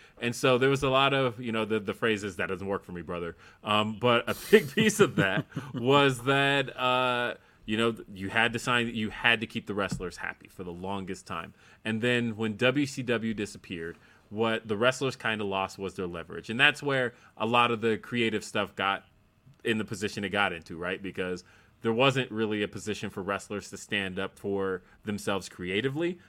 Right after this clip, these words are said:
because it's like, "What the fuck else am I gonna do? I'm at the top of the industry. I'm in the biggest company I could be in. I'm making the most money I'm gonna make. And, uh,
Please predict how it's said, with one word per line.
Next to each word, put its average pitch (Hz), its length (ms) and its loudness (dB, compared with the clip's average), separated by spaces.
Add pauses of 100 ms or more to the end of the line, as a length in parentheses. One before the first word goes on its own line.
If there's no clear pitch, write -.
(120)
because 110 260 0
it's 113 120 -4
like, 131 100 2
"What 156 80 0
the 147 80 -12
fuck 151 180 0
else 147 160 2
am 147 80 -4
I 139 60 2
gonna 139 160 0
do? 147 140 2
I'm 80 120 -6
at 107 120 0
the 117 60 -4
top 135 300 -2
of 135 60 -2
the 123 120 0
industry. 101 420 -6 (200)
I'm 104 160 -4
in 101 80 -2
the 95 80 -6
biggest 127 320 0
company 117 300 -2
I 117 40 0
could 113 120 -12
be 90 140 -6
in. 92 100 -6
I'm 92 100 -6
making 90 240 -6
the 87 60 -12
most 107 260 -4
money 123 200 -4
I'm 113 80 -4
gonna 113 160 -2
make. 90 320 -8 (320)
And, 95 800 -4 (320)
uh, 87 440 -4